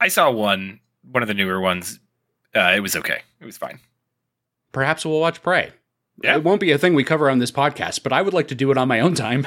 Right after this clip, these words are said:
Speaker 2: <laughs>
Speaker 1: Yeah, I might check it out. I like the idea. Uh, like, primitive people fighting this advanced alien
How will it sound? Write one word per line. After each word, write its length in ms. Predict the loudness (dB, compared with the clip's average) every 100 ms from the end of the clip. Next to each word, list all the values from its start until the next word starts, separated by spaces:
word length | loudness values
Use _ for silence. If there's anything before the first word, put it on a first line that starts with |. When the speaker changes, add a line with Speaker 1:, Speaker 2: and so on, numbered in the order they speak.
| -6
Speaker 2:
<laughs> 140 | -6 -2
Speaker 1:
Yeah, 300 | 0 0 0
I 80 | 0
might 140 | 2 0
check 120 | 0
it 60 | 0
out. 160 | 0 0
I 80 | 0
like 160 | 0
the 140 | 0 0
idea. 360 | 2 0 -2 -4 0
Uh, 260 | 2 4 2
like, 260 | -2 -6 _ _ _ _ _ _
primitive 640 | -2 2 2 0 -4 -10 -18 _ _ _ _
people 280 | -4 -2 0
fighting 380 | 2 2 2 0
this 300 | -2 -2 -2
advanced 460 | -2 0 -2 0 -2
alien 460 | 0 0 -2 -8